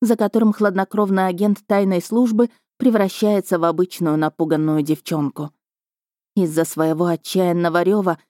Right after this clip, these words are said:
я поздно услышала шум моторов и визг тормозов. Откуда-то возник Шен, рванулся ко мне и крепко обнял.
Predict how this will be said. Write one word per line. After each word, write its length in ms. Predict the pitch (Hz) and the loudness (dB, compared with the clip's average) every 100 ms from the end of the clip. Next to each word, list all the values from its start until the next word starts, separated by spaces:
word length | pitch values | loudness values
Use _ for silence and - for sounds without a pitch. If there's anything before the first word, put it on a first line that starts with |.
| _ _ | _ _
я 280 | 262 247 247 | 0 2 0
поздно 460 | - 254 240 240 233 | 0 0 4 4 2
услышала 500 | 226 202 220 196 185 | 2 0 0 0 0
шум 180 | 220 214 | 2 2
моторов 560 | 185 - 254 247 - - | 2 0 0 0 -2 -4
и 80 | 185 | 0
визг 300 | 170 - - | 0 -2 -4
тормозов. 640 | 175 170 160 160 135 - _ _ _ _ - | 0 0 0 -2 -4 -10 _ _ _ _ -4
Откуда-то 520 | 196 - 196 196 196 | -4 0 0 0 2
возник 440 | 175 165 180 170 | 0 2 -2 -2
Шен, 360 | - 175 147 147 _ _ | -4 -2 0 -2 _ _
рванулся 600 | 208 196 202 214 214 208 | 0 2 4 2 2 -2
ко 100 | 196 | 0
мне 260 | 202 208 214 | 2 4 2
и 40 | |
крепко 420 | - 196 196 190 196 | 2 -2 -2 -2 -2
обнял. 540 | 185 170 156 156 | 0 0 0 -2